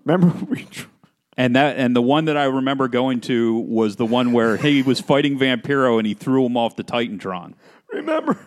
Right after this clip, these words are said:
Speaker 1: your dad got those tickets for free. And even on the
Speaker 2: I
Speaker 1: fl-
Speaker 2: thought your dad got 'em.
Speaker 1: Maybe my dad. Someone, so one of our dads got 'em for free.
Speaker 2: Yeah.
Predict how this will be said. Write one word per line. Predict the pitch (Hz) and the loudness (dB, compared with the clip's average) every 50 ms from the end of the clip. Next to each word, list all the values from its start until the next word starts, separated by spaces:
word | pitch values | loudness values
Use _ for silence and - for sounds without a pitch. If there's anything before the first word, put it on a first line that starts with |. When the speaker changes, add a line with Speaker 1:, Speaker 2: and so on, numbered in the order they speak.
| _ _ _ _ _ _ _ _ _ _ _ _ _ _ _ _ _ _ | _ _ _ _ _ _ _ _ _ _ _ _ _ _ _ _ _ _
Speaker 1:
your | - - 190 208 | -10 -8 -8 -6
dad | 208 226 226 214 202 202 | -2 -2 0 0 0 -2
got | 196 190 190 | -4 -4 -4
those | 196 180 165 - | -4 -6 -6 -4
tickets | - 214 208 - - 190 - | -2 -2 -2 0 -2 -6 -6
for | - - 165 127 | -6 -10 -8 -8
free. | - - 160 151 143 127 - 104 107 123 127 _ _ _ _ _ _ _ _ | -6 -4 -4 -2 -2 -4 -6 -10 -12 -16 -20 _ _ _ _ _ _ _ _
And | - 170 175 | -2 0 0
even | 180 180 196 | 0 0 0
on | 190 185 | 0 0
the | 180 175 - | 0 -2 -2
Speaker 2:
I | 175 226 294 | -4 -4 -2
Speaker 1:
fl- | 330 | -2
Speaker 2:
thought | 160 339 277 - | -2 -2 -2 -2
your | 139 190 302 | -2 -2 -2
dad | 269 - 117 107 104 98 92 | -2 -2 -4 -4 -4 -4 -4
got | 107 107 101 98 | -2 -2 0 -2
'em. | 95 90 - | -4 -6 -4
Speaker 1:
Maybe | 165 202 247 269 | -2 -2 -2 0
my | 214 185 180 170 | -2 -2 -2 -4
dad. | 156 147 135 131 - | -4 -4 -6 -6 -4
Someone, | - 226 247 226 202 165 | -4 -6 -4 -4 -6 -8
so | 160 - - 202 | -8 -8 -6 -4
one | 226 226 | -4 -2
of | 220 | -2
our | 202 185 165 | -2 -2 -2
dads | 160 160 151 135 120 | -2 -2 -2 -2 -2
got | 120 135 135 135 131 | -2 -2 -2 -2 -2
'em | 127 120 | -6 -8
for | - 107 | -10 -16
free. | - - - 107 107 - - | -16 -14 -14 -14 -14 -14 -8
Speaker 2:
Yeah. | - 127 117 113 107 101 95 | -4 -2 0 0 0 0 -2